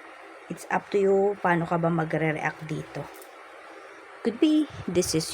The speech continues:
your ex for some of you. Oh, crazy ex. Psycho. Ayan po. So,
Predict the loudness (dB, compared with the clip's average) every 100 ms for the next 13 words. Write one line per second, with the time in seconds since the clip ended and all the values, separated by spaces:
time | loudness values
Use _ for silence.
0 | 0 0 0 -6 -6 -6 -2 -2 -2 -4
1 | -4 -4 2 4 6 4 -4 -16 -14 -14
2 | -14 -6 0 0 0 -4 0 2 2 -4
3 | -6 -8 -14 -14 -14 -14 -16 -18 -18 -18
4 | -10 0 0 2 2 2 2 -4 -16 -12
5 | -2 0 0 -2 -4 -8 -10 -18 -18 -18
6 | -18 -18 -18 -18 -18 -6 2